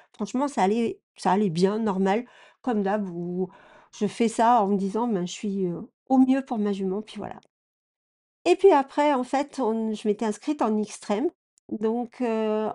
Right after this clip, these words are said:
en extrême, heu, chaque fois que j'en ai fait, les règles étaient pas les mêmes, je dois le <laughs> dire. Il y avait vraiment toujours des règles différentes. Là, le juge a dit : « Bah, tu fais ce que tu veux.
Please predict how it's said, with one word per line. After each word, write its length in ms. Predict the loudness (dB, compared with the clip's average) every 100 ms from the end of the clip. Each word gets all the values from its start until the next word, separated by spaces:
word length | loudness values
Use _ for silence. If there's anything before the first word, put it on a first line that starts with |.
| -4
en 220 | 0 0
extrême, 680 | -2 -6 -18 -6 -4 -2 0
heu, 220 | 0 -2
chaque 240 | -6 -10
fois 120 | -8
que 60 | -6
j'en 160 | -4 -4
ai 80 |
fait, 180 | -4 -4
les 100 | -4
règles 240 | -4 -4 -2
étaient 160 | -2
pas 200 | -2 -2
les 100 | 0
mêmes, 240 | -2 -4 -6
je 80 | -6
dois 140 | -4
le 60 | -2
<laughs> 0 |
dire. 320 | -2 0 0 -4 _ _ _ _ _ _ _ _
Il 80 | 0
y 60 | 2
avait 300 | 2 2 2
vraiment 400 | 0 0 0 -2
toujours 360 | -6 -6 -2
des 120 | 0
règles 220 | 0 -2 -4
différentes. 640 | -6 -6 -8 -8 -10 -10 _ _ -20 _ _ -4
Là, 460 | 0 2 2 2 0
le 180 | 0
juge 240 | 0 -2 -2
a 120 | -2
dit : « 200 | -2 -2
Bah, 140 | 0 -2
tu 140 | -2
fais 120 | -4
ce 80 | -4
que 80 | -4
tu 160 | -2 -4
veux. 180 | -4